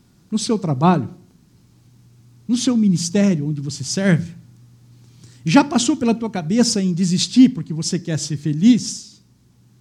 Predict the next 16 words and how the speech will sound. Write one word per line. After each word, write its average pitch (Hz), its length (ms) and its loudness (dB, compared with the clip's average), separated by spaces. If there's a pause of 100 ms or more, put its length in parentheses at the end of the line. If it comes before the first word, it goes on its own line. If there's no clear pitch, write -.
(800)
Já 269 140 0
passou 254 300 0
pela 202 160 -2
sua 202 180 -4
cabeça 185 460 0
a - 20 -10
partir 165 300 -6
de 165 80 -6
agora 175 320 -2
que 175 100 -6
você 170 260 -4
vai 196 240 0
perder 196 320 2
a 196 40 4
oportunidade 165 880 -2 (320)
divorciando, 175 960 2